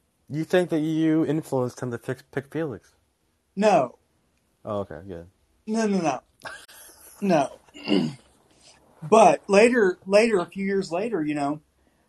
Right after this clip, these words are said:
Speaker 2: he signs Darren McFadden. And, um, then, uh, you know, he ends up dr-, drafting, uh, John Ridgeway from Arkansas. Like,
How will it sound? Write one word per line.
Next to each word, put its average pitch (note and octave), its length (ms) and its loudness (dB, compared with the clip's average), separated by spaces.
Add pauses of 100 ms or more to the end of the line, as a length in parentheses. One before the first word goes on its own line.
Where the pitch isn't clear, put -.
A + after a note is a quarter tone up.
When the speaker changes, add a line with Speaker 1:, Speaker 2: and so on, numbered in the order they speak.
(120)
Speaker 2:
he G#3 100 -8
signs F#3+ 340 -2
Darren F#3 320 0
McFadden. G3 460 0 (760)
And, F3 300 0
um, C#3+ 460 2 (1080)
then, G3 380 0
uh, C#3 340 0 (1040)
you F#3 140 -2
know, C#3+ 400 2 (240)
he F#3+ 200 -4
ends G3 140 0
up E3 220 2
dr-, E3 180 -14 (140)
drafting, F3+ 580 0
uh, D3+ 200 4
John F3 280 2
Ridgeway E3 540 0
from D#3+ 120 0
Arkansas. C#3 520 -2 (400)
Like, D3 240 4